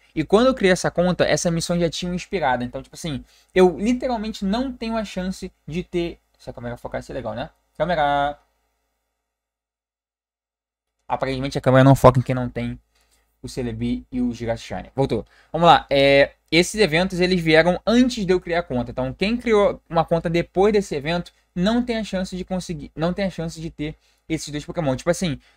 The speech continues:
não dá nem pra trocar, porque esses dois são míticos. Então,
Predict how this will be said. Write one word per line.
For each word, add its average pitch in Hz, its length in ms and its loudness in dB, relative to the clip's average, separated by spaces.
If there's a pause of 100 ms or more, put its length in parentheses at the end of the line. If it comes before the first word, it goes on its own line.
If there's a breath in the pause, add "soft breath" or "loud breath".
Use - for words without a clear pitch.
não 196 200 2
dá 185 120 4
nem 196 140 -2
pra 202 120 -2
trocar, 185 520 -4
porque 143 220 -8
esses 143 220 -10
dois 147 200 -4
são 180 120 -4
míticos. 190 440 0
Então, 143 260 -8